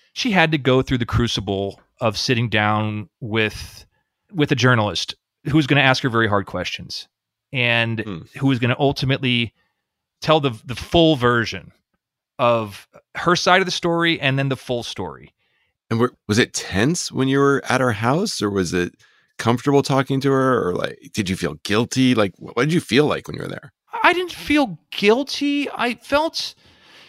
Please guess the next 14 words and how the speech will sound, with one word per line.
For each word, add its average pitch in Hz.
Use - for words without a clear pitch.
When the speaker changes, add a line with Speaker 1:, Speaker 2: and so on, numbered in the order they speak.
Speaker 1:
it 247
was 330
a 339
little 240
tense 220
at 233
first. 254
She's, -
she's 254
got 285
a 294
strange, 208
um, 151
uh, -